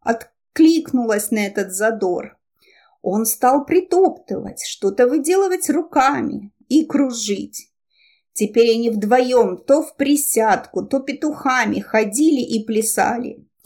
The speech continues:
И под конец, закружившись, чуть не плюхнулись на пол. Но лев удержал Бориса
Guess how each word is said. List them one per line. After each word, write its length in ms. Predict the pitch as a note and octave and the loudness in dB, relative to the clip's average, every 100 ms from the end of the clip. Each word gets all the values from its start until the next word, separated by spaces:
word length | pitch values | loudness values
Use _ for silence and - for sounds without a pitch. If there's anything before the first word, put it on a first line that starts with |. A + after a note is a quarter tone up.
| _ _ _ _ | _ _ _ _
И 120 | G3+ | -8
под 220 | F#3+ A3+ A3 | -2 -2 0
конец, 440 | C4+ C#4+ E4 E4 | 2 4 2 2
закружившись, 1300 | G3+ A3 A3 C4 A#3+ C4+ F#4 F#4 - C#4 - - - | 0 0 0 -2 0 2 2 0 -2 -2 -4 -10 -14
чуть 320 | - B3+ B3 A3 | -8 -4 -2 0
не 100 | G#3+ | -2
плюхнулись 800 | A#3 A#3 D4 - B3 A3+ A3 - | 0 0 0 0 -2 -2 -4 -4
на 240 | F#3 F3+ | -2 -2
пол. 360 | - - - - _ - | -4 -10 -12 -16 _ -8
Но 200 | G3+ G#3 | -2 0
лев 240 | A#3 C#4 C#4+ | 2 0 -2
удержал 600 | A3 G#3 G#3+ G#3+ G#3 F#3 | -4 2 2 2 0 2
Бориса 680 | F#3+ A#3 D#4 - A#3+ C4+ | 0 0 0 0 -2 -2